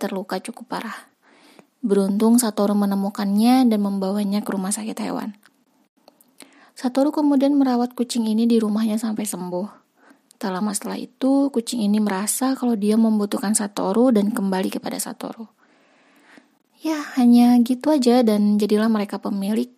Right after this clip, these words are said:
dan kucing peliharaan. Kemudian Satoru menamainya Nana karena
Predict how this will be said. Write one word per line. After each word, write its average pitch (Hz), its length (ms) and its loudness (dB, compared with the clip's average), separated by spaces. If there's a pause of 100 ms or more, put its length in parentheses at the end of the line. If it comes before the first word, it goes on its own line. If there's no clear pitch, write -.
dan 196 160 -4
kucing 220 320 -6
peliharaan. 202 560 -6 (880)
Kemudian 226 560 8
Satoru 226 400 4
menamainya 202 960 2 (400)
Nana 202 480 2 (560)
karena 247 720 4